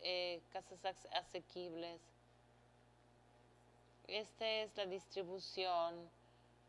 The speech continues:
Eh, en los últimos diez años, todos tenemos, eh, hemos cer-,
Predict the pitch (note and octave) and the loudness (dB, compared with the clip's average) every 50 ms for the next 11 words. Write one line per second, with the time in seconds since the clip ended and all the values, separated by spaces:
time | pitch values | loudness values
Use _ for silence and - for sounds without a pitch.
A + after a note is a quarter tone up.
0 | - - - - - - - - - - - - - E3+ F3+ E3 - - - - | -20 -20 -20 -20 -20 -20 -20 -20 -20 -20 -12 -6 -2 -2 -2 -2 -4 -10 -20 -20
1 | - - - - - - - - - - - - - - - - - - - F#3 | -20 -20 -20 -20 -20 -20 -20 -20 -20 -20 -20 -20 -20 -20 -20 -20 -14 -8 -6 -4
2 | F#3+ F#3 F#3 - G3 F3+ F3 G3 G3 F#3+ F#3+ F#3 - - - G3+ F#3 - F#3+ F3+ | -4 -4 -4 -4 -6 -6 -4 -4 -4 -4 -4 -6 -8 -8 -8 -8 -2 2 2 2
3 | F#3 F#3+ G#3 A3+ A#3+ A3 - - G3+ G3 G3 G3+ F#3+ - - - G3+ F#3+ F#3+ F#3+ | 2 2 -2 -8 -8 -10 -8 -6 -4 -4 -4 -6 -6 -10 -10 -8 -6 -6 -4 -4
4 | F#3+ F#3+ F#3+ F#3 - - - - - - - - - - - - - - - - | -4 -6 -6 -8 -10 -14 -20 -20 -20 -20 -20 -20 -20 -20 -20 -20 -20 -20 -20 -20
5 | - - - - - - - F#3 F#3 F3+ F3 E3+ F#3 F#3+ F3+ - - F#3 E3 | -20 -20 -20 -20 -10 -4 0 2 2 2 0 -2 -6 -6 -6 -6 -6 -6 -6